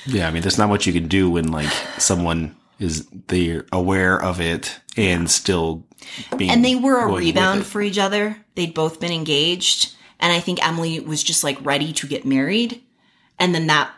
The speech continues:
Speaker 2: wedding didn't happen. And then Andy came along, and then they rebounded on each other, and then she still got to have her wedding.
Speaker 1: Okay. <laughs>
Speaker 2: So
Speaker 1: Very opportunistic.
Speaker 2: Yeah.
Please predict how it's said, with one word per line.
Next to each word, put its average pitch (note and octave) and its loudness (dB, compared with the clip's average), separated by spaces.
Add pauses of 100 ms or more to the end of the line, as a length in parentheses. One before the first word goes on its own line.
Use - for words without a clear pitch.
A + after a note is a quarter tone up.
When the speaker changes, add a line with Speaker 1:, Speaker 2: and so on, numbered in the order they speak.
(120)
Speaker 2:
wedding D#3 0
didn't D3 -4
happen. G#3+ 0 (560)
And F3+ 0
then D#3 0
Andy E3+ 0
came D3 -2
along, C#3 -2 (260)
and D#3 0
then D3 0
they C#3+ 0
rebounded D#3 2
on D3 2
each D3 2
other, C#3 0
and D#3 2
then D3+ 0
she E3 -2
still D#3 0
got A#2+ 0
to - -4
have C3+ -2
her D#3 -10
wedding. - -6 (1600)
Speaker 1:
Okay. - 0 (220)
<laughs> A3+ 0 (680)
Speaker 2:
So D#3 0
Speaker 1:
Very G2 -4
opportunistic. G#2+ -2
Speaker 2:
Yeah. E3+ 4